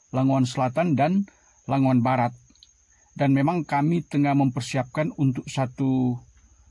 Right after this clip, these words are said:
kecamatan lagi, yaitu Kecamatan Langowan Tengah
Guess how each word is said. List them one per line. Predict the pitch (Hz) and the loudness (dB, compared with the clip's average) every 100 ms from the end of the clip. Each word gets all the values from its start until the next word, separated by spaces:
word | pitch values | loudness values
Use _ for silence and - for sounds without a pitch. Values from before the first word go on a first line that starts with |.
| _ | _
kecamatan | - 127 135 131 139 127 | -6 -2 0 0 0 0
lagi, | 127 123 143 190 208 | 0 0 0 0 0
yaitu | 135 139 127 170 180 180 - _ - _ - - | -2 -4 -4 -2 -2 -4 -8 _ -20 _ -20 -14
Kecamatan | - 143 147 147 139 151 156 151 247 - - - - | -8 -2 0 0 0 0 2 0 -2 -8 -8 -6 -2
Langowan | 143 143 139 139 139 - - - - - - | 2 2 4 4 2 0 -6 -12 -12 -12 -12
Tengah | - 165 151 165 233 | -2 2 2 2 0